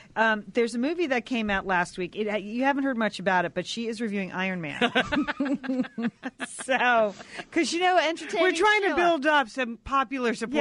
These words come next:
Speaker 1: Yeah.
Speaker 2: for this movie.
Speaker 1: Yeah,
Speaker 2: Is that
Speaker 1: poor,
Speaker 2: it?
Speaker 1: poor Robert Downey Junior You know, no one talks about him or his starring roles anymore. <laughs> Sheila's been a big fan for a long time.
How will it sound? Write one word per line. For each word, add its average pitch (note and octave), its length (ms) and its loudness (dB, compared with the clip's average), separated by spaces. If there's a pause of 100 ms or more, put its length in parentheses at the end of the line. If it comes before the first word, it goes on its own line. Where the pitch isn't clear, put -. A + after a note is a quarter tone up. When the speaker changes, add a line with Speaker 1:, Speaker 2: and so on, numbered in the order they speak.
Speaker 1:
Yeah. F#3+ 120 2
Speaker 2:
for A3 100 -2
this F#3 240 -4
movie. E3+ 260 0
Speaker 1:
Yeah, C#4 140 4
Speaker 2:
Is D#3 60 -6
that A#3+ 260 4
Speaker 1:
poor, - 120 0
Speaker 2:
it? - 140 -8
Speaker 1:
poor E4+ 180 0
Robert C#4+ 300 2
Downey A#3 300 0
Junior G3 460 -2
You E3+ 160 -4
know, C4+ 120 4
no D#4 180 2
one F#4+ 180 -2
talks C4 340 -4
about A#3+ 240 2
him A#3 380 -2
or G3 40 -2
his F#3 180 -4
starring G#3 320 0
roles G3+ 320 2
anymore. G3+ 400 0
<laughs> - 120 -6
Sheila's A#3+ 300 -2
been A#3+ 140 -4
a A3 60 -2
big G3+ 200 0
fan G3+ 300 -2
for G3+ 80 -2
a F#3 40 2
long F3 260 -2
time. D3+ 340 -6